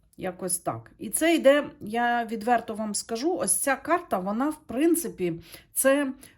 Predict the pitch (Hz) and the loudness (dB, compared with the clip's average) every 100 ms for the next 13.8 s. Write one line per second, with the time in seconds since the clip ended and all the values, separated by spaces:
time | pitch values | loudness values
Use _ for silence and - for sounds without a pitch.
0 | - 214 214 214 214 - 202 220 226 294 | -8 -4 -2 -2 -4 -8 -8 -4 0 0
1 | 294 247 226 196 156 139 - 202 - 339 | 0 -2 2 2 0 -8 -10 -12 0 0
2 | 339 247 220 311 269 233 190 220 240 294 | 2 -2 4 4 4 -6 -2 -2 4 2
3 | 262 - - 233 277 269 254 - - - | 2 -8 -8 2 4 4 -2 -18 -20 -20
4 | - 202 202 202 202 190 165 - 190 196 | -8 -4 0 0 0 -4 -12 -12 -10 -8
5 | 196 196 196 190 208 - 277 233 214 277 | -6 -6 -6 -6 -6 0 0 2 2 4
6 | 330 330 196 - - 196 190 196 185 185 | 2 2 -6 -6 -6 -4 -4 -4 -4 -6
7 | 208 185 220 185 156 - 170 165 165 165 | -10 -8 -6 -4 -6 -8 -6 -4 -4 -6
8 | - _ - - 185 226 233 240 311 285 | -16 _ -20 -12 -2 2 2 6 6 8
9 | 226 170 - - 170 - - _ - 294 | 6 4 2 -8 -14 -16 -20 _ 4 4
10 | 285 294 254 285 277 247 - 208 202 - | 4 2 2 4 2 0 -4 -6 -4 0
11 | 226 254 - 226 196 226 233 311 339 233 | 4 4 2 -4 2 2 4 2 2 -2
12 | - 208 190 185 190 170 156 156 175 220 | -4 -2 -2 0 0 2 2 2 0 0
13 | 302 269 269 269 240 220 185 139 | 2 4 4 2 -2 4 4 4